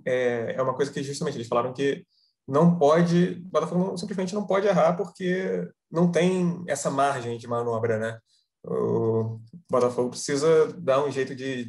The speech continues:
de se reestruturar, de conseguir, é, fazer essa, essa, essa dívida caber no bolso, que, que por enquanto não, não tá conseguindo,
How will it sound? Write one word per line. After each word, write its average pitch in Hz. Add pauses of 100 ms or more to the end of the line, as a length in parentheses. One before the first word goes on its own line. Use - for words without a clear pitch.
de 123
se -
reestruturar, 165
de -
conseguir, 123 (440)
é, 120
fazer 123
essa, 120 (580)
essa, 113
essa -
dívida 156
caber 156 (340)
no 139
bolso, 139
que, 120
que -
por 110
enquanto 110
não, 113 (540)
não 123
tá 123
conseguindo, 123